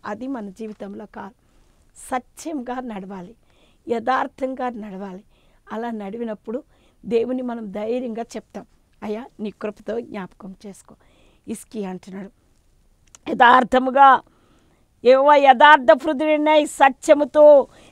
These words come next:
నీ సన్నిధిని," సత్యంతో సన్నిధిని, నేను ఎట్లుంటినో నడుచుకుంటునో, నీ దృష్టికి అనుకూలముగా సమస్తమును నేను ఎట్లు జరిగించుతునో కృపతో జ్ఞాపకం చేసుకొనమన్నాడు.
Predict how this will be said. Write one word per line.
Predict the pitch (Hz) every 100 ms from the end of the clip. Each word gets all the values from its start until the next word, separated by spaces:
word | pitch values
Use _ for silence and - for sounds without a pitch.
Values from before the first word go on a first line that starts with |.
| -
నీ | 277 320
సన్నిధిని," | 277 - 294 311 320 262 320 320 247 - _
సత్యంతో | _ 254 - - 262 240 247 247
సన్నిధిని, | - 214 214 220 226
నేను | 226 240
ఎట్లుంటినో | 247 - 269 277 277 277 269 277 269 208 _ _ _ _ _ _ _ _ _ _ _ _ _ _ -
నడుచుకుంటునో, | 240 240 - 233 233 233 226 233
నీ | 247 302
దృష్టికి | 247 320 320 339 320
అనుకూలముగా | 269 277 294 302 302 294 277 302 285 - _ _ _ _ _ _
సమస్తమును | - 254 285 285 - - 294 294 277 226
నేను | 226 233
ఎట్లు | 247 240 254
జరిగించుతునో | 262 262 254 262 262 294 - 262 262
కృపతో | 262 - 247 262 - 262 277
జ్ఞాపకం | 240 240 262 - - 220 -
చేసుకొనమన్నాడు. | 202 - _ 196 185 - 139 165 _